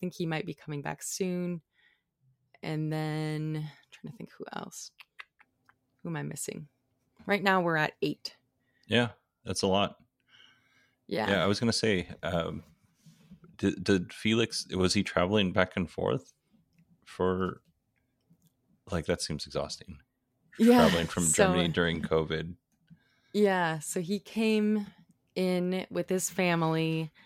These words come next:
Speaker 1: for Thanksgiving. We did that meetup at Rocket Ranch, which was, which was really fun. Oh, there's also Andrew Keating, who does audio for Cosmic Perspective. So that's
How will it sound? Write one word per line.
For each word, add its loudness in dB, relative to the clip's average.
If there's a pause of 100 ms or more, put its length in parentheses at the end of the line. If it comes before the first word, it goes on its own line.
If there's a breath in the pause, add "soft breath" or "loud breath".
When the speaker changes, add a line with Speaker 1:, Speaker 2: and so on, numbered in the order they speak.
(260 loud breath)
Speaker 1:
for 2
Thanksgiving. 0
We 0
did 0
that -2
meetup 0 (360)
at 2
Rocket -2
Ranch, -4
which -6
was, -4 (160)
which -8 (240)
was -2
really 0
fun. -4 (880 loud breath)
Oh, 6
there's 2
also 0 (100)
Andrew 0
Keating, -4
who -6
does -4
audio -6
for -4
Cosmic -14
Perspective. -12 (280)
So -14
that's -12